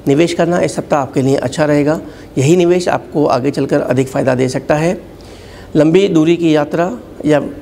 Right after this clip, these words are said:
विदेशागमन से भी आपको लाभ मिलने के प्रबल योग हैं। इस सप्ताह छात्रों को आसानी से सफलता प्राप्त होगी। प्रतियोगी परीक्षाओं में सफलता मिलने की इस सप्ताह यदि आप participate कर रहे हैं तो प्रबल संभावना है। यदि आप, अ, married हैं तो आप इस सप्ताह romantic mood में रहेंगे। life partner के साथ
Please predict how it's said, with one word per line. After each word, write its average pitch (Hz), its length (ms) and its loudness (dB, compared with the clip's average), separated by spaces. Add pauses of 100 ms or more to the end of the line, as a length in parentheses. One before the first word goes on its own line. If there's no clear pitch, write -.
(200)
विदेशागमन 147 760 2
से 147 160 0
भी 147 100 2
आपको 139 240 0
लाभ 127 200 0
मिलने 131 260 2
के 135 100 -2
प्रबल 120 280 0
योग 131 200 0
हैं। 175 300 -2 (400)
इस 165 160 0
सप्ताह 196 360 0
छात्रों 143 380 -2
को 143 140 0
आसानी 135 360 0
से 139 420 0 (340)
सफलता 131 340 -2
प्राप्त 139 280 -2
होगी। 131 240 0
प्रतियोगी 135 380 0
परीक्षाओं 131 320 0
में 131 240 0
सफलता 127 380 -2
मिलने 127 280 2
की 131 160 0
इस 135 200 -4
सप्ताह 131 320 -2
यदि - 440 -4
आप 131 160 -2
participate 147 440 -2
कर - 120 0
रहे 156 80 0
हैं 151 100 -2
तो - 60 -4
प्रबल 123 240 0
संभावना 135 420 0
है। 185 240 0 (640)
यदि 143 180 4
आप, 143 140 0 (1000)
अ, 143 400 2
married 143 300 0
हैं 151 160 -2
तो 143 180 2
आप 127 300 -2
इस 135 120 -4
सप्ताह 135 520 -2
romantic 127 360 0
mood 160 140 2
में 151 120 4
रहेंगे। 147 320 2
life 131 300 0
partner 135 260 -2
के 131 100 -2
साथ 127 160 -2